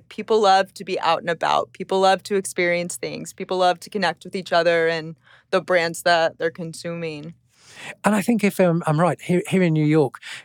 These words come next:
Speaker 2: you mentioned it right at the start of the interview, uh,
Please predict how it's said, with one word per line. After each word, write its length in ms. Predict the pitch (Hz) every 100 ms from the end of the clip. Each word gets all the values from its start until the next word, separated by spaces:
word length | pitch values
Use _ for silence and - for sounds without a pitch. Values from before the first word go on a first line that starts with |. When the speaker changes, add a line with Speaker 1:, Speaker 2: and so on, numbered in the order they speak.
| _
Speaker 2:
you 100 | 160
mentioned 300 | 143 - 143
it 80 | 147
right 140 | 143
at 40 | 127
the 60 |
start 260 | - 143 127
of 60 |
the 80 | 143
interview, 340 | 180 - 131 110 - - - -
uh, 220 | 139